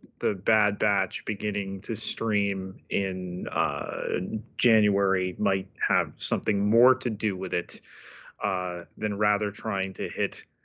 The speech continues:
a, a date plus one. Um, s-, again, not knowing that episode count, what came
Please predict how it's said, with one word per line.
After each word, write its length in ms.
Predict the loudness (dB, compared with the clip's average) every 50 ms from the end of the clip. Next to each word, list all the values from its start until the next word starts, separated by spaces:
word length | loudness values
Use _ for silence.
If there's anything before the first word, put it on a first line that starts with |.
| _ -20 -20 -10 -2
a, 120 | 0 0 0 0 -4 0
a 120 | 0 2 2
date 440 | 2 2 2 0 0 -4 -8 -12 -12 _ _ _ _ _ _ -8
plus 320 | -2 0 0 0 0 -6
one. 420 | -8 -8 -6 -6 -6 -8 -10 -12 -14 _ _ _ _ _ _ _ _ -8
Um, 600 | -6 -4 -4 -4 -4 -4 -6 -8 -12 -16 -16 -18 _ _ _ _ _ _ _ _ _
s-, 160 | -12 -12 -12 -10 -4
again, 380 | -4 -4 -2 0 0 0 0 0
not 260 | 2 2 0 0 0
knowing 280 | 0 0 0 2 0 0
that 180 | 0 0 0
episode 460 | 0 -2 -2 -4 -4 -2 -2 -2 -2
count, 380 | -2 -2 0 0 0 0 -2 0
what 220 | 0 0 0 0
came 300 | -2 -6 -4 -2 -2 -2